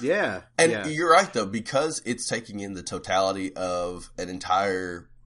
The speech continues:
Speaker 2: really, the, not just the, the life of this, this boy, right, and, into manhood and
Speaker 1: Mm-hmm.
Speaker 2: all this, but the entire town and all the people in it. And that's obviously the, the story in and of itself. It,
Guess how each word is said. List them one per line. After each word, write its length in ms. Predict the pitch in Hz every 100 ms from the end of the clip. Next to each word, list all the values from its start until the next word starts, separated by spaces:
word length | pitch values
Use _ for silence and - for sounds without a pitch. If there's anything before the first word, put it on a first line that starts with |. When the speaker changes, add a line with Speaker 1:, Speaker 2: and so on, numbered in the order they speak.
| - -
Speaker 2:
really, 300 | - 226 202
the, 160 | 117 117
not 200 | 120 175
just 160 | 131 -
the, 160 | 110 95
the 140 | 90
life 280 | 87 95 -
of 100 | 85
this, 280 | 92 - -
this 220 | - 95
boy, 380 | - 104 78 73
right, 340 | 71 78 71
and, 200 | 80 87 -
into 320 | 92 - 82
manhood 340 | 82 90 90
and 80 | -
Speaker 1:
Mm-hmm. 80 | 80
Speaker 2:
all 60 | 90
this, 160 | 107 - - -
but 100 | 165
the 60 |
entire 320 | 151 127 113 -
town 380 | 117 98 82 -
and 160 | 90 87
all 160 | 92
the 80 | 87
people 380 | - 101 - 82
in 120 | 87
it. 80 | 80
And 140 | 80 95
that's 280 | 117 - - 87
obviously 400 | 92 85 - 85
the, 160 | 76 -
the 80 | 85
story 380 | - 90 87 85
in 60 |
and 60 | 82
of 60 | 78
itself. 400 | - 113 95 - - - - _ _ _ _
It, 220 | 151 -